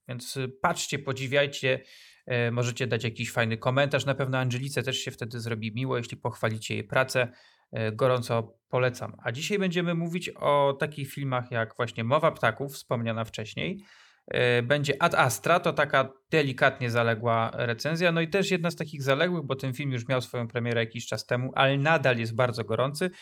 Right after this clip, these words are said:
czyli Parasite, y, zdobywca tegorocznej Złotej Palmy w Cannes. No i co, Julia? Myślę, że zaczniemy od Mowy Ptaków, czyli tego filmu, który cię tak bardzo, bardzo, ale to bardzo zachwycił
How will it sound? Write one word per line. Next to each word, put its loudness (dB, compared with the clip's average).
czyli 0
Parasite, 4
y, 0
zdobywca 0
tegorocznej 0
Złotej -4
Palmy 0
w -16
Cannes. -2
No 0
i 0
co, 0
Julia? 2
Myślę, 0
że -2
zaczniemy -2
od 0
Mowy 2
Ptaków, -4
czyli -14
tego -6
filmu, -6
który -4
cię -12
tak -6
bardzo, 2
bardzo, 4
ale 4
to 0
bardzo 4
zachwycił -2